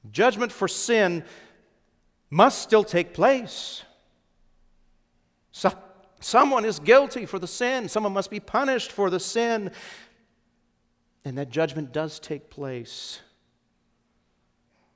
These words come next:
And it took place when God, out of his love for us as sinners, put forward his own son as a propitiation by his blood. Now, what does that word mean, propitiation?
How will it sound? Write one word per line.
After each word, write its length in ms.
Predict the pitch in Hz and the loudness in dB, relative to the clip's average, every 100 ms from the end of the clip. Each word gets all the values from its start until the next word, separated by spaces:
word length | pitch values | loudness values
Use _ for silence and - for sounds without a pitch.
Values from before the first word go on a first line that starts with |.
| - | -12
And 80 | 127 | -12
it 80 | |
took 180 | - 156 | -10 -12
place 380 | - 143 135 - | -4 -2 -2 -6
when 160 | 135 117 | -10 -6
God, 300 | 123 143 139 | -4 -4 -6
out 100 | 127 | -8
of 80 | |
his 160 | 127 117 | -8 -6
love 260 | 135 143 135 | -4 -4 -6
for 200 | 123 123 | -8 -8
us 240 | 127 - | -8 -10
as 180 | - 110 | -10 -10
sinners, 640 | - 135 127 117 107 - - _ - | -10 -8 -8 -10 -12 -16 -18 _ -6
put 260 | 160 - | -6 -6
forward 540 | - - 160 156 151 123 | -14 -4 -4 -2 -6 -6
his 220 | 131 120 - | -10 -10 -10
own 280 | 151 160 | -8 -10
son 680 | 143 - - 151 120 90 98 _ _ _ _ _ _ _ _ _ _ - | -12 -12 -12 -14 -14 -18 -20 _ _ _ _ _ _ _ _ _ _ -12
as 160 | 123 113 | -10 -10
a 60 | |
propitiation 1160 | - 131 - - 165 139 127 135 135 - 113 110 | -10 -12 -10 -10 -10 -8 -8 -8 -8 -10 -10 -10
by 200 | 110 113 | -10 -10
his 220 | 113 104 | -12 -16
blood. 340 | 110 107 87 - _ _ _ _ _ _ _ _ _ _ _ - | -16 -16 -16 -20 _ _ _ _ _ _ _ _ _ _ _ -14
Now, 60 | |
what 80 | 131 | -12
does 140 | 139 | -6
that 160 | 135 123 | -6 -4
word 200 | 127 127 | -6 -6
mean, 380 | 113 123 98 90 | -8 -8 -8 -12
propitiation? 1000 | - 117 - 135 120 104 110 110 - | -16 -12 -10 -10 -10 -12 -12 -14 -18